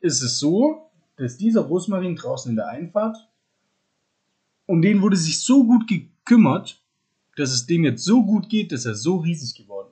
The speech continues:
ist. Und er hat wunderschöne Blüten und er ist wirklich, er ist also ungelogen bestimmt ein Meter sechzig hoch und ich würd sagen, ich schau grad raus,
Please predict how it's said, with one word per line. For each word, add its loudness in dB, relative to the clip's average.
ist. -20
Und -2
er 2
hat -2
wunderschöne -2
Blüten -6
und -10
er -12
ist -14
wirklich, -10
er -10
ist -14
also -4
ungelogen 4
bestimmt 0
ein 0
Meter 0
sechzig -6
hoch -2
und -8
ich -20
würd -10
sagen, -4
ich -16
schau -10
grad -10
raus, -4